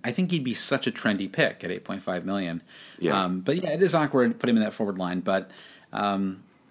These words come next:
Speaker 1: I mean, it's reasonable to wanna have some Liverpool coverage. I mean, it's, it's a, you know, pretty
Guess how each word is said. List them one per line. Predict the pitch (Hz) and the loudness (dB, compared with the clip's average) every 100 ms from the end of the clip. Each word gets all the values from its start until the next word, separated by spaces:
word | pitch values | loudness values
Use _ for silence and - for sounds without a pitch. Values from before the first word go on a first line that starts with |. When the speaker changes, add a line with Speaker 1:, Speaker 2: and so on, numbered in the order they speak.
| - 139 | -6 0
Speaker 1:
I | |
mean, | 175 - | 0 -2
it's | - 196 - | -2 -2 2
reasonable | 277 320 320 302 254 | 2 4 2 2 2
to | 143 | 2
wanna | 143 180 | 2 2
have | 175 180 | 2 2
some | 127 | 2
Liverpool | 143 165 - 120 | 2 2 0 2
coverage. | - 160 87 82 - - | 2 2 0 -4 -6 0
I | 110 | 4
mean, | 113 113 113 | 6 6 4
it's, | 131 - - - | 2 0 -6 -4
it's | 135 151 | -2 -2
a, | 143 - | -2 -4
you | 190 | -2
know, | 190 180 - | 0 0 -6
pretty | - 254 277 | -2 2 4